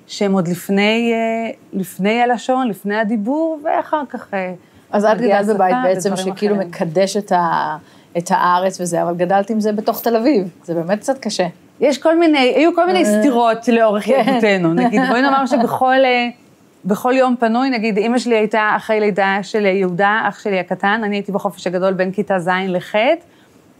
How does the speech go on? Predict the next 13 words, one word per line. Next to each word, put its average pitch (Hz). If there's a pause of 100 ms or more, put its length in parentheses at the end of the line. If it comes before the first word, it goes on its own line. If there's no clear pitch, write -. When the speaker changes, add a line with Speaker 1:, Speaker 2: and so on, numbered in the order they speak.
(100)
Speaker 1:
ולאבא 202
שלי 214
היה 190
אחר 202
צהריים 190
חופשיים, 202 (500)
אה, 190
שהוא 185
היה 190
צריך 208
להעביר 185
עם 226
חמישתנו, 214